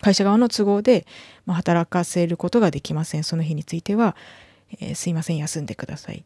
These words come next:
ていうような、この、労働の、労働契約の、に沿った労働の、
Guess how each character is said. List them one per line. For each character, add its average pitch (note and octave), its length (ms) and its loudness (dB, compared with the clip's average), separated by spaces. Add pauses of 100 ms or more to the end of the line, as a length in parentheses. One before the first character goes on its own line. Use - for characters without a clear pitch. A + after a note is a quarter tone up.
て A3 80 2
い A3 40 8
う - 40 8
よ G#3+ 80 10
う - 20 6
な、 E3+ 180 -2 (400)
こ - 120 -10
の、 D#3 260 -6 (800)
労 G#3+ 200 6
働 G#3+ 220 8
の、 B3 240 8 (400)
労 A#3 160 8
働 B3 260 6
契 - 20 8
約 F3+ 260 4
の、 F3+ 260 2 (140)
に G3+ 220 2 (380)
沿 - 200 2
っ A3+ 60 2 (200)
た G#3 280 4 (960)
労 G3+ 240 6
働 G3 200 8
の、 G3+ 280 6